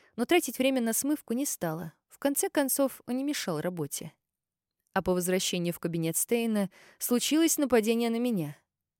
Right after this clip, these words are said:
"Мирая!" Лария эмоционально схватилась за мои руки. "Спасибо, спасибо! Как мне тебя отблагодарить?" "Это моя работа. Рада, что эта история закончилась благополучно", смущенно отозвалась я.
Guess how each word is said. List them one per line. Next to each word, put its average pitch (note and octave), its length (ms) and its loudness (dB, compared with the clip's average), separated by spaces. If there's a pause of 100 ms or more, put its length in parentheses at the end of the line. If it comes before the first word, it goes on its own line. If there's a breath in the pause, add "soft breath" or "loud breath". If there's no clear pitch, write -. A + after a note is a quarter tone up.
(320)
"Мирая!" F#4 600 6 (640)
Лария F#3+ 420 4
эмоционально G3 560 0
схватилась F#3 500 0
за F3 120 -4
мои F#3 220 -2
руки. D#3 440 -8 (360 soft breath)
"Спасибо, F#4 680 6
спасибо! E4 600 6 (400 soft breath)
Как G4+ 220 2
мне F4+ 200 0
тебя F4+ 240 6
отблагодарить?" F4 760 4 (680)
"Это B3 260 0
моя C4+ 300 6
работа. C#4 600 0 (240)
Рада, C#4+ 340 4
что - 160 2
эта G3+ 160 2
история A3+ 300 4
закончилась A3+ 600 0
благополучно", G#3+ 840 0 (720)
смущенно A#3 540 0
отозвалась G#3+ 600 -2
я. D#3+ 180 -10